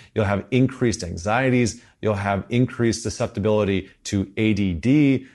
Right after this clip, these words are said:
uh, which can cause you to lack focus. And you have an inc-, decrease in motivation for multiple reasons, uh, because a,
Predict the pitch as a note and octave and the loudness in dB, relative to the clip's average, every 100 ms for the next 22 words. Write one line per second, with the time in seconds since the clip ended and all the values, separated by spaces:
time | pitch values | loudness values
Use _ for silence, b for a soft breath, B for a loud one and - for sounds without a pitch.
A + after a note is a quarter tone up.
0 | B F#2 F#2 F2+ - G2+ - G#2+ - A2 | B -4 -2 -2 0 -2 -2 -4 -2 0
1 | G2 G2+ F2 - F#2+ F2+ F2+ F2 F#2+ F#2+ | 2 0 -2 -4 -2 -2 -2 -2 -2 -4
2 | - - C#3+ C#3+ B2 - B B B B2 | -8 -2 0 0 -2 -4 B B B 0
3 | D3+ C3 B2+ C3 A#2+ A#2+ - A#2 A#2 - | 2 2 2 0 0 -2 0 -2 -2 -6
4 | A#2 F#2 C#3+ D3+ - C3+ B2 - A2+ A2+ | -6 0 2 2 2 0 0 -2 0 2
5 | G#2+ G2 F#2+ F#2 F2 F#2+ F2+ G2 F2+ - | 0 0 0 0 0 0 0 0 -2 -4
6 | G2 F#2+ F2+ F#2 G2+ G2+ - G#2 F#2+ F#2+ | -2 -2 0 2 2 0 -2 0 2 2
7 | G2 F#2 - B B - F2+ F2 F2 F#2 | 2 0 -2 B B -6 -4 0 0 0
8 | G#2 F2+ - G2 F#2+ F2+ | 0 -2 0 0 2 0